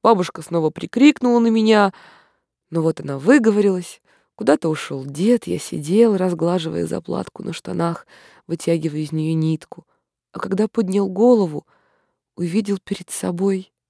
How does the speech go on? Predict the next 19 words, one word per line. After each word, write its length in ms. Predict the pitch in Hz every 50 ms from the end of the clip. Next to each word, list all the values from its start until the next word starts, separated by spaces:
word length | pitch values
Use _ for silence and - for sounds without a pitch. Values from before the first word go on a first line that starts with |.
| _ _ _ _ _ _ _ _ _ _ _ _ _ _ _ _ _ _ _ _ -
Я 120 | 190 190
зажмурил 560 | 165 175 180 160 180 190 202 202 208 196 185
глаза 340 | 170 175 185 185 175 - 208
и 80 | 208 190
снова 360 | - - 196 208 190 190 190
открыл. 480 | 190 - - - 185 180 165 - - _ - - - - - -
Зажмурил 680 | 170 185 202 220 196 233 247 277 302 254 233 208 214
и 40 | 208
снова 360 | - - 240 262 262 240 240
открыл. 500 | 247 - - - 240 247 240 220 - - _ _ _ _ _ _ _ _ _ _ _
По 100 | - 185
скобленному 840 | - - - 220 190 185 202 214 233 254 247 226 214 202 190 190 190
столу 560 | - - - 185 190 190 202 233 247 240 _ _
кухни 720 | - - - 226 247 254 233 - - - - 185 190 - _ _ _ _ _ _ _ _ - - - _ _ _ -
на 180 | 202 208 220 233
розовых 540 | 254 277 285 277 240 240 214 220 208 - -
копытцах 720 | - 208 196 _ - 254 277 277 - - - - 190 -
скакал 540 | - - - 202 196 - - 233 240 226 220
белый 640 | 202 180 175 175 - 233 262 269 262 247 254 247